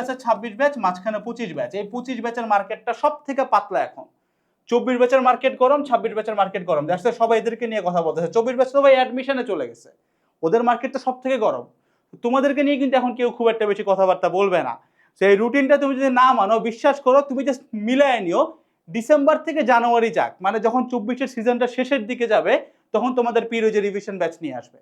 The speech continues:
তখন তো তুমি তো পীরে আউলিয়া, তুমি তো ওই যে বললাম যে কোদালে তুমি নিজে লাভ দাও, তো তখন তুমি ওইটাতে আবারও এনরোল করবা। So তখন যে এনরোল করবা লাভ হবে না, কারণ একই রিসোর্স, একই রিসোর্স,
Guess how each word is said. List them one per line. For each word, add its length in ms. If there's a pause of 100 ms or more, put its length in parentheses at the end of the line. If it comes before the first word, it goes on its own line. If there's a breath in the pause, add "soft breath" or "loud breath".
(120)
তখন 180 (100)
তো 120
তুমি 180
তো 140
পীরে 280
আউলিয়া, 300 (540)
তুমি 140
তো 100
ওই 60
যে 120
বললাম 260
যে 40 (100)
কোদালে 340
তুমি 200
নিজে 140 (160)
লাভ 160 (120)
দাও, 140 (480)
তো 40 (100)
তখন 240
তুমি 200
ওইটাতে 320
আবারও 260
এনরোল 260
করবা। 220 (500)
So 60 (140)
তখন 240 (100)
যে 60 (140)
এনরোল 360
করবা 180 (120)
লাভ 180
হবে 180
না, 120
কারণ 140 (120)
একই 260
রিসোর্স, 260 (140)
একই 240
রিসোর্স, 220